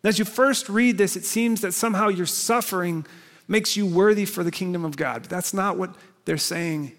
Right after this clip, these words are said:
in this passage. They're tr-, they're saying, "And giving a de-, deeper perspective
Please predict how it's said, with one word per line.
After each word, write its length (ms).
in 100
this 140
passage. 540
They're 120
tr-, 200
they're 220
saying, 520
"And 180
giving 260
a 100
de-, 340
deeper 420
perspective 1000